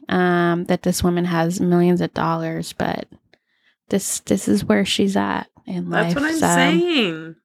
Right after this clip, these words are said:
Speaker 2: Like, why?
Speaker 1: I don't know.
Speaker 2: Can't you do something better with your life?
Speaker 1: A much, yeah.
Speaker 2: Here it is.
Speaker 1: Did you find it?
Speaker 2: The vagina candle
Speaker 1: Is it on
Speaker 2: is
Speaker 1: Goop?
Speaker 2: seventy-five dollars.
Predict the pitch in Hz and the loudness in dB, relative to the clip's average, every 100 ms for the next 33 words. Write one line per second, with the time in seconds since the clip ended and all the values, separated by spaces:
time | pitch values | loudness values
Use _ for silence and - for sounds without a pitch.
0 | - 185 190 - 196 196 185 170 165 190 | -6 -6 -6 -10 -8 -2 -2 0 -4 -6
1 | 180 - 226 240 269 262 208 - _ _ | -14 -4 0 2 4 2 0 -8 _ _
2 | _ 240 240 240 262 277 285 277 - 214 | _ 0 2 0 -2 -4 -4 -4 -4 -6
3 | 208 220 214 196 180 185 185 190 - _ | -4 -4 -2 2 4 4 2 2 -4 _
4 | 185 190 - 202 208 208 220 175 160 170 | -10 -10 -10 -10 -6 -2 0 0 -2 -8
5 | - - - _ _ - 190 170 160 - | -18 -20 -20 _ _ -4 0 0 -2 -6
6 | _ _ 180 165 156 156 156 - - 214 | _ _ -6 -2 -2 -2 -6 -16 -12 -2
7 | 220 277 294 196 175 - - _ _ _ | 0 4 2 0 -4 -12 -16 _ _ _
8 | _ _ _ _ _ 190 190 196 180 165 | _ _ _ _ _ -6 -2 2 2 2
9 | 156 - 190 180 196 190 175 - 185 180 | -2 -2 -6 -4 -4 -4 -8 -10 -10 -6
10 | 190 202 214 202 202 196 214 269 - 180 | -2 2 4 2 2 2 2 2 -4 -6
11 | 185 185 190 - 190 185 190 180 190 196 | -10 -18 -18 -16 -16 -16 -14 -14 -14 -16
12 | 190 190 | -18 -16